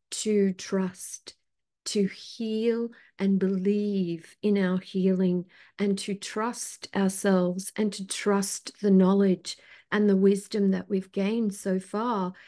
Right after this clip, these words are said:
and to utilize that. You know, Virgo is a very efficient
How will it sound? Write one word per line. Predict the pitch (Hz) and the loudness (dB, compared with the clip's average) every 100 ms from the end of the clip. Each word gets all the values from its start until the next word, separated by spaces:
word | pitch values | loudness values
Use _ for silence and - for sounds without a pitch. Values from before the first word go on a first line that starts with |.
| - - | -16 -6
and | 208 | -4
to | 196 196 | -4 -4
utilize | 180 196 208 208 185 175 170 - | 0 2 4 4 2 0 -6 -8
that. | 175 160 - | -8 -8 -2
You | 190 | 2
know, | 185 185 | 4 4
Virgo | 180 185 185 190 185 | 4 2 2 0 0
is | 185 | -2
a | 175 | -4
very | 190 185 185 | 0 0 0
efficient | 185 - 190 - 185 | -4 -8 -8 -4 -6